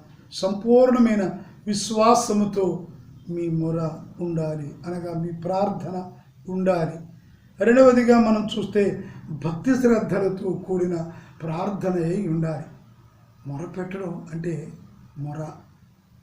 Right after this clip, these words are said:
దేవుని సన్నిధిలో హృదయపూర్వకముగా చేసేదే మొర.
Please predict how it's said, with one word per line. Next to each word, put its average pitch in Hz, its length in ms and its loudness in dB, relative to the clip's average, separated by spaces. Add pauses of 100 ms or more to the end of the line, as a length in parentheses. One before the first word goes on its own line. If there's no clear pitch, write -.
(1200)
దేవుని 190 280 -2
సన్నిధిలో 160 480 -6 (380)
హృదయపూర్వకముగా 226 1400 2
చేసేదే 180 360 -2
మొర. 165 280 -4